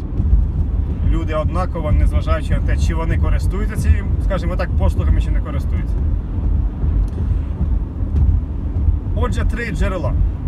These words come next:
Е, повернемось до типу доріг. Оце такий тип доріг якийсь, і не вулиця, і не хайвей. Тобто ця дорога, вона проходить через так званий зелений пояс,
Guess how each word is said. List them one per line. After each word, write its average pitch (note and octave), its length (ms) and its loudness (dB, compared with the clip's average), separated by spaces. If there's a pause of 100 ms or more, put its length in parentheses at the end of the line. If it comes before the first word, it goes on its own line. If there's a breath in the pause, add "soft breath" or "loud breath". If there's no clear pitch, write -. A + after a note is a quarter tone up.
(120)
Е, D5 360 0
повернемось - 440 0
до - 80 0
типу - 300 0
доріг. - 240 2
Оце C#4 200 0
такий - 260 2
тип B3 240 -4
доріг F3+ 380 2
якийсь, - 420 0 (880)
і G#3 120 0
не A3 120 0
вулиця, G#3 420 -2
і F#3 60 -2
не F3+ 120 -2
хайвей. F3 400 -2 (220)
Тобто D#3+ 340 0 (480 loud breath)
ця - 180 0
дорога, A3+ 600 0
вона A3+ 300 -2
проходить G3 560 0
через F3+ 160 -2
так F#3+ 200 0
званий G3 340 0
зелений F3+ 360 0
пояс, - 460 0